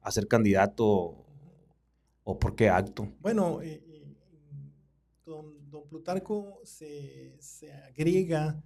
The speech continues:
Speaker 2: se une, pues, al movimiento constitucionalista, al movimiento de los sonorenses, que, eh, pues, no estaban de acuerdo en el, en el gobierno, sí, de, de, de Huerta, don Victoriano Huerta. Y,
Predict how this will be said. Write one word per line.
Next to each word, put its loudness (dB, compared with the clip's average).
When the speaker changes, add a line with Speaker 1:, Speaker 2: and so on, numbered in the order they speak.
Speaker 2:
se -2
une, -2
pues, -8
al -16
movimiento -10
constitucionalista, -8
al -2
movimiento 4
de -6
los 0
sonorenses, 0
que, 0
eh, -2
pues, -10
no -14
estaban -8
de -2
acuerdo -2
en -14
el, -20
en -20
el -20
gobierno, -6
sí, -14
de, -18
de, -20
de -20
Huerta, -2
don -4
Victoriano -4
Huerta. 2
Y, -16